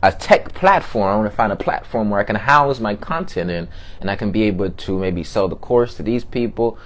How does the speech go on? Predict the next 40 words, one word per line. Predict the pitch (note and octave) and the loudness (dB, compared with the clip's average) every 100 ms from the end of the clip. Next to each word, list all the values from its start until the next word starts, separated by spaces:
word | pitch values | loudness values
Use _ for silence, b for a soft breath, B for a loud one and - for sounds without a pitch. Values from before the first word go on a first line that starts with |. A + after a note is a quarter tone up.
| B B | B B
and | F#2+ | -2
I'll | F2+ | 0
be | F2+ | 0
able | F2+ | 0
to | F2+ | 0
do | D#3+ F3+ | 4 6
that." | G#2+ D#2+ - | 4 2 -2
So | - - G#2 | -8 0 0
guess | G2 A#2+ A#2+ | 4 4 4
what | A#2+ | 0
that's | G#2 F#2+ | 0 0
gonna | F#2+ E2 | 0 -2
do? | E2+ E2 | -2 0
That | C2+ B2 - | 4 4 4
system | - - A3 - - E2 D#2 - - b b b b | -4 2 2 0 -8 -8 -8 -12 -16 b b b b
is | F#2+ | -6
going | F2 G#2 G2 F#2+ F2+ - | -2 0 0 -2 -4 -4
to | F#2+ F2 | -4 -2
help | C3 D3 | -2 -2
you | B2 | -2
get | G2 - - | -2 -2 -2
more | F#2 G2+ | -4 -4
clients. | F#2+ C#3 C#3+ G#2+ - - - - - b b | -4 -4 -4 -4 -8 -14 -16 -14 -14 b b
So | - | 0
when | A2 A#2 F3 | 2 6 6
you're | F#3+ | 6
thinking | - D#3 E3 C3+ | 6 0 2 4
about | A2 F#2+ | 6 6
what | G2+ C#3+ - | 6 2 2
you | |
need | A#2+ A#2 | 0 0
to | A#2 | -2
do | F#2 A#2+ A#2 | 0 2 2
for | G#2+ A2 | 0 -2
your | F#2 E2 | 0 2
goal, | C#3 E3+ C#3+ A2+ | 8 10 10 8
don't | C3 C#3+ | 4 0
just | C3 - - | -2 -4 -2
think | B2+ | 0
about | A#2+ G2 G2+ G2 F#2 | 2 4 6 6 4